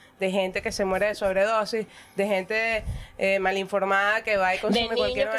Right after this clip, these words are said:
Speaker 2: se
Speaker 1: vaina.
Speaker 2: meten a vender
Speaker 1: Mm,
Speaker 2: porque los usan
Speaker 1: claro.
Speaker 2: como mulas para eso, porque
Speaker 1: Entonces,
Speaker 2: es ilegal.
Speaker 1: ¿cómo, cómo, cómo se mejora esta situación? Porque, eh, eh, llega un punto en donde es,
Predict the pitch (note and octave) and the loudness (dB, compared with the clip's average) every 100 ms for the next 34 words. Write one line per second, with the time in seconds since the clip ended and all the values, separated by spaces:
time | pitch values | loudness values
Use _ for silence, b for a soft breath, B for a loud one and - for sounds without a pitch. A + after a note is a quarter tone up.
0 | G#3+ G#3+ G#3 A#3+ C4 A#3+ A3 A3+ A3+ A#3 | -2 0 -2 -2 0 -2 -2 -2 -2 -2
1 | C4+ B3+ A3+ G#3 A3+ G#3+ A#3 G#3 A#3+ A3 | -4 -2 -2 -2 -6 -2 0 0 0 0
2 | G#3+ A3 G#3+ G#3+ A3 B3 A3 A3 A#3 A3+ | 2 2 2 0 -2 0 2 2 2 0
3 | A#3+ A#3+ B3+ B3 G#3+ A3 G#3+ B3 C4 A#3+ | 0 0 -2 -2 -2 -2 0 2 2 2
4 | A#3 C4 C#4 - - B3+ C#4 D4 C#4+ C4 | 2 0 -2 -6 -2 0 2 0 -2 -2
5 | C#4 C#4+ D4 G#3 F#3+ A#3 - C4+ - A#3 | 0 0 0 0 0 -2 -2 -2 -4 -2
6 | G3 - G#3+ F3+ G3+ G3+ A3 - E3 - | -2 0 0 0 -4 -2 -2 -2 -6 -8
7 | - A3 A3 G#3 G3+ A3+ C#4 D4+ B3+ G#3 | -6 0 2 2 2 0 0 0 2 2
8 | G3+ G3 G3 G#3 G#3 | 2 2 2 0 -2